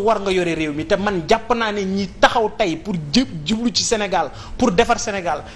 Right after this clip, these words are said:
kenn ëpp ma ci yéene ci réew mi. Kenn gënu ma cee maîtriser Sénégal. Kenn ci ñoom ñi nga xam ne bëgg na Sénégal wala bëgg nañu jiite Sénégal, li ma biir mooy li ma xam ci réew mi,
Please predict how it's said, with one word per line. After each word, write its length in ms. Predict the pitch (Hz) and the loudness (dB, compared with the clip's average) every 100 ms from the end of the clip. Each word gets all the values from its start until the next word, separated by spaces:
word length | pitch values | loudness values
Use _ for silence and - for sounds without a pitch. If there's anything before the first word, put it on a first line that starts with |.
| - - | -4 4
kenn 400 | 285 285 320 320 - | 4 4 -2 -4 -2
ëpp 180 | - 277 | -2 0
ma 140 | 240 247 | 0 0
ci 100 | 214 | 0
yéene 440 | 208 262 247 254 | 2 2 2 -2
ci 120 | 226 | -2
réew 200 | 202 175 | 0 0
mi. 100 | 123 101 - - - - - - - - - - - - - - - - | -2 -10 -16 -18 -18 -18 -18 -18 -18 -18 -18 -18 -20 -18 -18 -16 -14 2
Kenn 340 | 359 359 359 220 | 4 4 2 2
gënu 220 | 320 311 | 2 4
ma 80 | 294 | 2
cee 160 | 277 262 | 2 4
maîtriser 560 | 247 277 262 254 254 | 4 2 2 0 0
Sénégal. 340 | 240 196 160 - - - - - - - - - - - - - - - - - - - - - - | -2 -2 -2 -2 -4 -4 -8 -10 -16 -16 -18 -20 -20 -20 -20 -20 -20 -20 -20 -20 -20 -20 -16 -12 2
Kenn 360 | 339 349 359 - | 4 6 4 2
ci 120 | 294 | 2
ñoom 300 | 269 302 285 240 | 2 4 4 2
ñi 80 | 277 | 2
nga 100 | 269 | 0
xam 240 | 269 254 | 0 0
ne 120 | 247 262 | 0 -2
bëgg 440 | 185 233 320 285 | 0 0 2 2
na 120 | 269 | 2
Sénégal 480 | 262 226 214 196 233 - - | 0 -2 0 0 -2 -8 2
wala 200 | 220 254 | 2 2
bëgg 260 | 185 311 311 | 0 0 0
nañu 200 | 262 240 185 | 0 0 -2
jiite 220 | 247 226 | -2 -2
Sénégal, 400 | 208 190 160 - - 202 | -2 -2 0 0 0 2
li 100 | 233 | 2
ma 120 | 240 | 2
biir 260 | 151 247 | 2 0
mooy 200 | 214 190 | 0 -2
li 100 | 180 | -2
ma 80 | 214 | -2
xam 220 | - 214 208 | 0 0 0
ci 100 | 202 | -2
réew 180 | 202 | -2
mi, 160 | 190 | -2